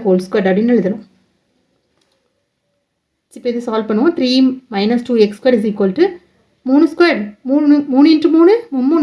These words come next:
ஒம்பது. மைனஸ் ஏ மூணு ஆறு, அரை ரெண்டு பன்னிரெண்டு. பன்னிரெண்டு எக்ஸ் மைனஸ் பன்னிரெண்டு எக்ஸ் ப்ளஸ் ரெண்டு ஸ்கொயர் என்ன? நாலு. x power two எக்ஸ் ஸ்கொயர்.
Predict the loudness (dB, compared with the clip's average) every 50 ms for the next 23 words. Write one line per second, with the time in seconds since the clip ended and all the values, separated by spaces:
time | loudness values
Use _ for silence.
0 | 2 2 2 2 2 0 -2 -4 -10 _ _ _ _ _ _ _ _ _ _ _
1 | -12 -6 -4 -4 -2 -2 -2 -2 -2 -4 -8 -20 _ _ _ _ _ _ _ _
2 | _ _ _ _ _ _ -8 -4 -2 0 4 4 4 4 4 2 2 2 2 2
3 | 2 0 -2 -8 _ _ _ _ _ _ _ _ _ _ _ _ -12 -6 -4 -2
4 | 0 2 2 2 2 2 2 0 0 0 0 0 -2 -4 -6 -6 -12 -16 _ _
5 | _ _ _ _ -8 -4 -2 0 0 2 2 4 4 4 4 2 -2 -4 -8 -14
6 | -14 -14 -16 -18 _ _ _ _ _ _ _ _ -12 -8 -6 -4 -4 -4 -4 -2
7 | 0 0 2 0 2 0 0 -2 -2 -6 -8 -8 _ _ _ _ _ _ _ _
8 | _ _ -2 0 0 0 0 -2 -12 -16 -18 _ _ _ _ _ _ _ _ _
9 | _ _ _ _ _ _ _ _ _ _ _ -6 -4 -2 0 -2 0 2 2 2
10 | 4 4 4 4 4 4 4 2 0 -6 _ _ -6 -4 -2 -2 0 0 2 2
11 | 2 0 0 -2 -8 -14 -20 _ _ _ _ _ _ _ _ _ _ _ _ _
12 | _ _ _ _ _ _ _ _ _ _ _ _ _ _ _ _ _ _ _ -14
13 | -14 -14 -14 -12 -8 -4 -4 -2 -2 2 2 2 2 0 -8 -18 _ -8 -8 -8
14 | -8 -8 -10 -4 -2 -2 -2